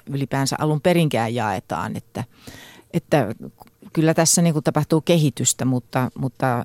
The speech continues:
ei, ei sitä olla sinänsä muuttamassa.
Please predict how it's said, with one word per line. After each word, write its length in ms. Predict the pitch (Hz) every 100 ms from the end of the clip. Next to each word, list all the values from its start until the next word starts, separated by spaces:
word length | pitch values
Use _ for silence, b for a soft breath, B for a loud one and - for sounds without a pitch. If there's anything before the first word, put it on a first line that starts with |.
| -
ei, 240 | 143 131 -
ei 180 | 143
sitä 280 | 139 143 143
olla 280 | - 135 135 B B B B 180 - - - - -
sinänsä 440 | - 143 131 131
muuttamassa. 680 | 127 117 - 123 117 -